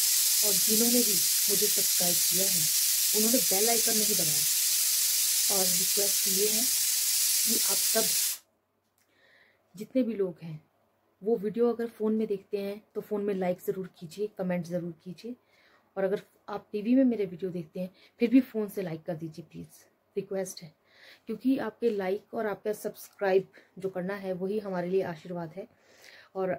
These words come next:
आपके इस आशीर्वाद के बिना हम कुछ नहीं कर पाएंगे। So please अपना आशीर्वाद हमें दे दीजिए, Red color का button बिल्कुल free है, उसे दबा दीजिए। तो चलिए start करते हैं।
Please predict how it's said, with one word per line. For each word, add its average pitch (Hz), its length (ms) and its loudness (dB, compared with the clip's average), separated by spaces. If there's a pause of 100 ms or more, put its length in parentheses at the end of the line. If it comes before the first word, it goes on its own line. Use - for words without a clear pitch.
आपके 196 300 -4
इस 208 140 -6
आशीर्वाद 190 440 -4 (160)
के 214 420 0
बिना 196 280 -2 (280)
हम 185 100 -10
कुछ - 260 -14
नहीं 175 120 -4
कर 165 140 -8
पाएंगे। 165 380 -8 (400)
So 196 80 -8
please 220 240 -2
अपना 208 180 -8 (120)
आशीर्वाद 185 360 -6
हमें 185 180 -4
दे 180 120 -2
दीजिए, 175 340 -4
Red 185 200 -6
color 185 180 -4
का 180 120 -8
button 175 300 -8
बिल्कुल 202 220 -6
free 226 200 -8
है, 220 100 -2
उसे 214 180 -6
दबा 175 200 -4
दीजिए। 180 320 -6 (640)
तो 202 60 -16
चलिए 202 280 -2
start 180 400 -8
करते 185 300 -6
हैं। 214 140 -4